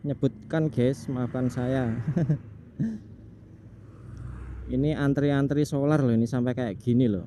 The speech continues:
banyak di jalanan, sangat berbahaya sekali ini. Sebenarnya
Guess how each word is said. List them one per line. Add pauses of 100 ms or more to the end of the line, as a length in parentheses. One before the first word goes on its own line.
(140)
banyak
di (240)
jalanan,
sangat
berbahaya
sekali
ini. (1900)
Sebenarnya